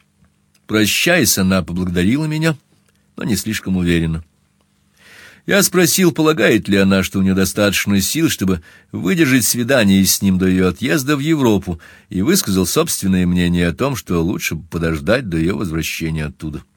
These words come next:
Она несколько рассеянно ответила, что, разумеется, да, что она любит и всегда будет любить мужа, независимо от того, что он сделал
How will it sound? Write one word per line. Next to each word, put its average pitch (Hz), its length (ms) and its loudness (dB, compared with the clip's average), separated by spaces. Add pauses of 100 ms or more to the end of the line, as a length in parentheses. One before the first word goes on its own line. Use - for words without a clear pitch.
(960)
Она 92 160 0
несколько 104 320 0
рассеянно 98 560 2
ответила, 98 400 -2
что, 95 200 -6
разумеется, 92 560 -2
да, 101 300 -2 (520)
что - 180 -12
она 87 140 0
любит 92 440 0
и 90 40 -6
всегда 90 360 -2
будет 90 280 -2
любить 95 520 -2
мужа, 107 440 -2 (340)
независимо 101 640 0
от 95 80 -8
того, 107 200 0
что 104 300 2
он 98 160 4
сделал 101 600 0